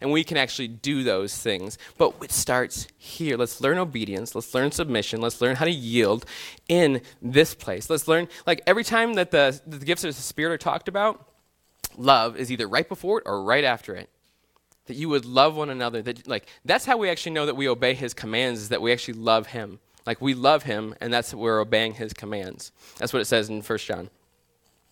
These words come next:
But every single time that the gifts of the Spirit are talked about, love is right before it or right after it. And so I want to challenge us that when we come here, this is no longer just a gathering, um, of believers, um, who,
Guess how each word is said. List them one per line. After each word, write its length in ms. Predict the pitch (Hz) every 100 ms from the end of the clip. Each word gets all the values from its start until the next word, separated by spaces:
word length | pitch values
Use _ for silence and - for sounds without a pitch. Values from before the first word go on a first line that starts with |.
| _ - - -
But 140 | 147
every 220 | 156 165 190
single 220 | 196 165
time 200 | - 156
that 100 | 143
the 40 | 123
gifts 220 | 143 -
of 60 |
the 40 | 127
Spirit 320 | - 120 143
are 60 | 151
talked 320 | 156 151 160
about, 380 | 147 156 156 - - _ -
love 480 | 131 135 117 110 117
is 220 | 117 107
right 300 | 104 117 120
before 380 | 123 - 123 123
it 80 | 135
or 120 | - 104
right 240 | 107 107
after 360 | 98 92 104 98
it. 140 | - _ _ _ -
And 100 | 123
so 320 | - 120 87 - _
I 100 | 131
want 260 | 156 143 123
to 60 |
challenge 340 | - 110 104 110
us 360 | 110 104 110
that 260 | - 107 - - -
when 200 | 127 143
we 140 | 180 170
come 380 | - 156 151
here, 200 | 139 131
this 200 | 113 175
is 100 | 320
no 180 | 254 233
longer 300 | 180 170 156
just 240 | 139 135 135
a 80 |
gathering, 800 | 123 117 107 104 123 123 120 120 - - -
um, 260 | 123 110
of 260 | - 117 117
believers, 720 | 113 101 110 110 110 104 - - - -
um, 240 | 110 104
who, 160 | 117